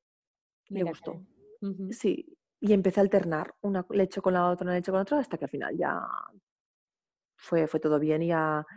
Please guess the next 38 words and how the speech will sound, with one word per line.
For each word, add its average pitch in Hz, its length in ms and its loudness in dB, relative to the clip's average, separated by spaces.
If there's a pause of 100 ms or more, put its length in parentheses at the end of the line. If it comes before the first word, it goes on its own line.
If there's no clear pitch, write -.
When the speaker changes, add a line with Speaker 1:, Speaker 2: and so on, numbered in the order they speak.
(300)
Speaker 1:
no 185 80 2
me 180 60 6
hizo 170 140 2
falta 151 240 -2
mi 139 100 -4
amiga, 147 280 -4 (240)
y 170 140 -8
ya 139 80 -4
está. 143 260 -10
Speaker 2:
Superbién. 175 420 -6 (100)
Oye, 233 300 4
y 208 400 0
Neus, 220 260 -2
¿en 208 80 -4
Speaker 1:
Sí. - 0 -
Speaker 2:
ningún 202 200 -4
momento 262 380 0
te 269 100 -2
planteaste 185 800 -2
medicarte 175 520 -4
para 254 180 0
la 190 80 0
hipogalactia? 175 720 -4 (1500)
Speaker 1:
Pues, 180 240 2
¿tú 233 100 2
te 370 100 4
crees 185 360 4
que - 160 0
nadie 185 300 4
me 233 100 2
informó? 190 500 0
Yo 214 160 4
esto 214 160 -2
me 254 60 -2
he 233 40 0
enterado 208 280 2
más 190 160 -4
tarde. 170 380 -8